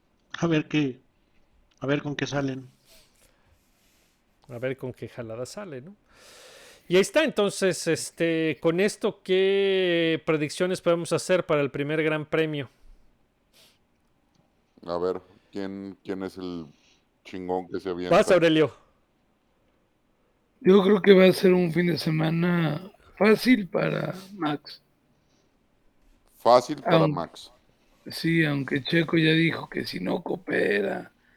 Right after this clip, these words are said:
Speaker 4: se va a poner los guantes y que lo que sea.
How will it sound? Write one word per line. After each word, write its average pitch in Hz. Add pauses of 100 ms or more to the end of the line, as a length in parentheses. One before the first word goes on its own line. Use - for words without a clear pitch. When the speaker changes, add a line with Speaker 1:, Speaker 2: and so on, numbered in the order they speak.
(280)
Speaker 4:
se -
va 156
a 151
poner 156
los 139
guantes 165
y 185
que 277 (840)
lo 147
que 147
sea. 220